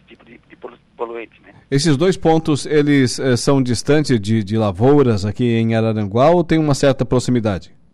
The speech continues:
Speaker 1: Não, é, são distantes, né? Aqui a Lagoa dos Bichos, ali, é, popularmente mais conhecido por Lago Dourado, que o pessoal conhece mais aqui em Araranguá,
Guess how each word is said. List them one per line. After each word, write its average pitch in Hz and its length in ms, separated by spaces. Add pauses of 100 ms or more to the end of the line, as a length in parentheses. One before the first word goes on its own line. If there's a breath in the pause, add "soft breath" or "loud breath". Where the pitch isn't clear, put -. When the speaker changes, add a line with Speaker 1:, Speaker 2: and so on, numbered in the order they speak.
(760 soft breath)
Speaker 1:
Não, 147 280
é, 123 500 (100)
são 135 140
distantes, - 400
né? 113 100 (160)
Aqui 135 300
a 107 520
Lagoa 107 280
dos 113 140
Bichos, 123 360
ali, 117 400
é, 101 420 (540)
popularmente 117 560
mais 120 160
conhecido 120 280
por 120 100
Lago 117 160
Dourado, 113 380
que - 60
o - 20
pessoal 110 240
conhece 107 240
mais 104 100
aqui 98 140
em - 20
Araranguá, 107 400